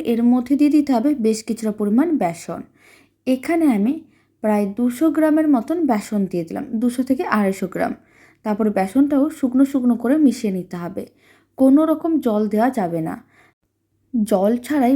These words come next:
বেসনটা এইভাবে শুকনো শুকনো করে মেশাতে হবে, তাহলেই ভেজ পকোড়ার মিশ্রণটা খুব সুন্দরভাবে রেডি হবে, আর পকোড়াগুলোও তত ভালো হবে।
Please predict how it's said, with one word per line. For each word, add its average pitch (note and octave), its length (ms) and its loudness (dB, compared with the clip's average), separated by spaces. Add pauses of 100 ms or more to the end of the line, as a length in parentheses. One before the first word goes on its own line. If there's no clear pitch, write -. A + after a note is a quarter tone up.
(100)
বেসনটা A#3+ 420 -4
এইভাবে C#4 300 0
শুকনো B3 340 -2
শুকনো A#3+ 300 -2
করে B3+ 200 0 (100)
মেশাতে G3+ 380 -4
হবে, F3 300 -8 (600)
তাহলেই C#4 420 2
ভেজ A#3+ 280 0
পকোড়ার C4 360 0
মিশ্রণটা B3 520 0
খুব D#4+ 200 -2
সুন্দরভাবে A#3 520 -2
রেডি G3+ 220 0
হবে, F#3 280 -4 (480)
আর G3+ 80 -2 (100)
পকোড়াগুলোও B3+ 720 2
তত A#3+ 240 -2 (120)
ভালো F3+ 220 -6
হবে। F3+ 280 -8